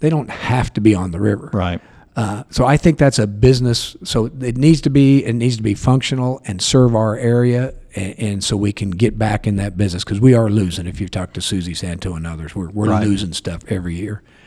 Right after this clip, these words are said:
Speaker 1: And, uh, but the other thing, performing arts is just part of our fabric, and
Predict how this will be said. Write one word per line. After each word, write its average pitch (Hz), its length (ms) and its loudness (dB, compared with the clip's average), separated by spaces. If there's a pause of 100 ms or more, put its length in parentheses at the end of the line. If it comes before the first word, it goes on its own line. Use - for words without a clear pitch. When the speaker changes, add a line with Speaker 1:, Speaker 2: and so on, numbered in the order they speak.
(460)
Speaker 1:
And, 113 320 0
uh, 113 160 -8 (720)
but - 140 0
the 117 120 2
other 165 160 6
thing, - 220 -4
performing 123 500 4
arts 135 480 0
is 117 140 0
just 120 320 -2
part 127 180 4
of 110 100 2
our 107 120 0
fabric, 101 600 -4 (560)
and 104 440 -4